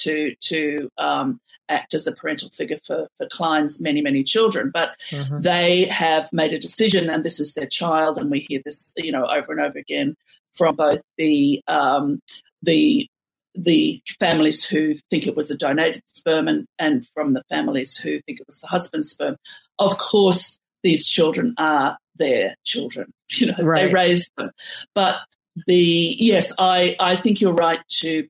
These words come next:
Speaker 1: point to that gap that we, I would have liked a, a single, uh, uh, you know, talking head with one of the men had they been willing or able to. Uh, look, we don't know. Maybe, maybe the director, Lucy Jordan,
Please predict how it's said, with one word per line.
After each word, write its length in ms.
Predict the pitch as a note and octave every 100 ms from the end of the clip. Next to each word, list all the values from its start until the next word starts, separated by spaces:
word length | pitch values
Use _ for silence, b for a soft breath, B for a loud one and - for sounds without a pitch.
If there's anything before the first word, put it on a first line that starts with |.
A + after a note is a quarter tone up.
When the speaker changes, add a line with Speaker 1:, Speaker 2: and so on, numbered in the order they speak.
| -
Speaker 1:
point 200 | D3+ -
to 80 | D3+
that 220 | C#3+ - -
gap 240 | D3+ B2+ - C3
that 140 | A#2 -
we, 260 | D#3+ B2+ A#2
I 100 | E3
would 140 | E3 D#3
have 100 | D#3+
liked 240 | D3 -
a, 120 | - -
a 60 | D3+
single, 580 | - D3+ C#3+ C3+ C3 - _ _ _
uh, 60 | D3+
uh, 580 | C#3+ A#2+ F2 - - -
you 100 | -
know, 120 | -
talking 400 | - - - -
head 260 | - - - _
with 220 | C#3 B2 -
one 260 | C#3+ C#3
of 200 | C3+ B2 - _ _ -
the 80 |
men 300 | E3 E3 D#3
had 240 | F3 E3+ D#3
they 140 | E3
been 300 | D#3+ E3+ F3 - _ _ _ -
willing 380 | F#3+ G3 F#3+
or 160 | F3+ F3+
able 340 | F3 F3 F3+ F3 -
to. 380 | F3 F3 E3+ F3 B B -
Uh, 40 | A3
look, 120 | G3
we 100 | A3+
don't 200 | G3 F3
know. 180 | F#3 F3+
Maybe, 320 | F3+ F3+ F3
maybe 220 | F#3 F3
the 80 | F3
director, 260 | E3+ D#3+ E3
Lucy 280 | D#3+ -
Jordan, 280 | E3+ D#3 D3+